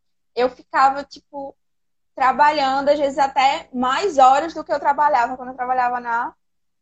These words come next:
C L T. E aí, hoje em dia, eu consigo realmente entender que eu preciso ter o tempo de fazer uma atividade física, que eu tenho que determinar quantas horas eu vou trabalhar por dia e ficar, de fato,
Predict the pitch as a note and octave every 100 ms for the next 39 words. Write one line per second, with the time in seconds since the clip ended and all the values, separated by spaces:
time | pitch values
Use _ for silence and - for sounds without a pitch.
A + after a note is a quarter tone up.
0 | _ - A#3+ A#3+ C#4 - A#3 G3 G#3+ _
1 | _ A#3+ B3 B3 B3+ B3 B3+ C4 - B3+
2 | D#4+ F#4 E4+ C4+ C4+ C4+ C#4 D4+ F4 D4+
3 | B3+ C4+ C4 C4+ B3+ A#3+ A#3 - A#3 -
4 | A#3 A3 G#3+ G#3+ - _ _ _ - C4+
5 | C#4+ D4 - C4 A3 A#3 B3+ C#4 - B3
6 | A#3+ A#3+ B3 A#3+ A#3+ _ _ _ _ A#3+
7 | B3+ C4+ C4 B3 B3 A#3 B3 - B3+ B3+
8 | B3 A3+ A#3 A#3 A#3+ A3 A3+ _ A#3+ A3+
9 | - A#3 B3+ B3+ B3 B3 B3 C4 C4 A#3
10 | A3+ A3+ - _ - C4+ E4 F4+ D#4 B3+
11 | B3+ B3 A#3 A#3+ B3+ C4+ B3+ A#3 A#3 -
12 | C4 B3 A3+ A3 G#3+ A3 _ _ _ _
13 | C4 C4 D4+ - C4 A#3+ D4+ - A#3+ B3
14 | - C4+